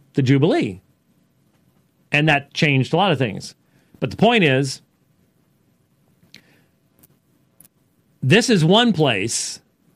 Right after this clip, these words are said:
where we are far, far away from the thinking of God's law at this point. Far, far away.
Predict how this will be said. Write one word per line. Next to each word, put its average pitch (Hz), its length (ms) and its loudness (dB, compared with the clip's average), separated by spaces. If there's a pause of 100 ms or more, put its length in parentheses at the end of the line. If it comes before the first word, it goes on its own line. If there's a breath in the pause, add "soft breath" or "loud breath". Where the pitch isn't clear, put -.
(1080)
where 156 440 0
we 165 260 0
are 143 240 0
far, - 800 -2
far 156 280 0
away 120 340 0
from 127 180 -4
the 117 80 -2
thinking 107 580 -6 (800)
of 113 680 -4 (260)
God's 117 280 -4
law 113 360 -4 (240)
at 110 80 -8
this 107 160 -6
point. - 320 -14
Far, 160 480 -2
far 95 240 -8
away. - 160 -14